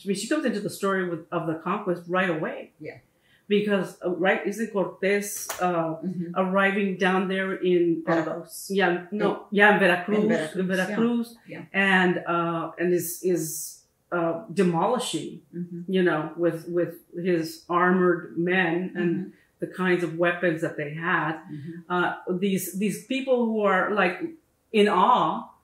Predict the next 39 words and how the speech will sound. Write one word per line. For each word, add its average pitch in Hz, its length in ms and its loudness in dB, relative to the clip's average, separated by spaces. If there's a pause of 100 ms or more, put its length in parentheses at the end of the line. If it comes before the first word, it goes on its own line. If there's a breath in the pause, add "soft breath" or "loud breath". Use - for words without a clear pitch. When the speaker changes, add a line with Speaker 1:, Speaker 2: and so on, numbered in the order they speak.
(140)
Speaker 2:
Mm-hmm. 185 340 -4
Speaker 1:
thinking 208 840 0
this 220 240 2
is 214 120 -4
some 208 220 0
kind 190 160 0
of 175 240 -4
god 202 460 2
coming 180 320 2
to 165 180 0
them. 160 240 0
And 185 140 2
of 214 60 0
Speaker 2:
Mm-hmm. 208 120 -2
Speaker 1:
course, 190 220 0
they're 196 100 -4
not 202 180 -2
gonna 190 200 -2
approach 175 360 -4
the - 60 -6
god 170 400 -2
with 170 240 -4
hostility. 180 720 -2 (280 loud breath)
And 185 140 2
yet 175 160 2
the 185 80 0
god 175 640 0
is, 175 280 -4 (340)
you 196 140 0
know, 165 120 2
Speaker 2:
Massacring - 140 -8 (100)
Speaker 1:
killing 190 220 6
Speaker 2:
them. 160 80 4
Speaker 1:
them. 202 440 2 (460 loud breath)
Yeah, 214 140 2
Speaker 2:
Mm-hmm. 170 100 4
Speaker 1:
massacring 175 580 0
them. 156 200 -6 (120)
Speaker 2:
Mm-hmm. 170 280 -6